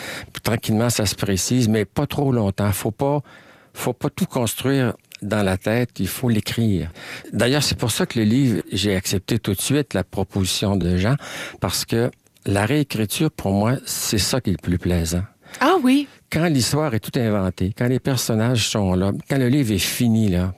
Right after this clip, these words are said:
Speaker 1: puis là, bon, c'est une bonne histoire, puis ma blonde me dit, « C'est correct » parce qu'elle est très sévère sur,
Speaker 2: <laughs>
Speaker 1: sur la fin. Et quand, quand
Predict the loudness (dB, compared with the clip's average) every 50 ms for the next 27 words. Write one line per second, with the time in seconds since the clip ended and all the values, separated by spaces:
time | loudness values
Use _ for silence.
0 | _ -4 0 0 0 0 0 -2 -2 -2 -2 -2 0 0 2 2 2 2 2 2
1 | 2 0 -2 -2 0 0 2 0 0 -2 -6 -8 -4 -2 -2 0 0 0 0 2
2 | 2 2 2 0 0 0 -2 -2 -2 -2 -4 -4 -2 -2 0 0 -2 -2 -2 -6
3 | -4 -2 -2 -4 -2 0 0 2 2 2 2 2 2 2 2 0 0 0 0 0
4 | 0 0 -2 -2 -4 -4 -2 0 0 0 2 2 0 0 -2 -2 -2 -2 -2 -2
5 | -4 -6 -6 -4 -4 -4 -4 -4 -4 -6 -4 -6 -6 -2 0 0 2 2 0 -2
6 | 0 0 0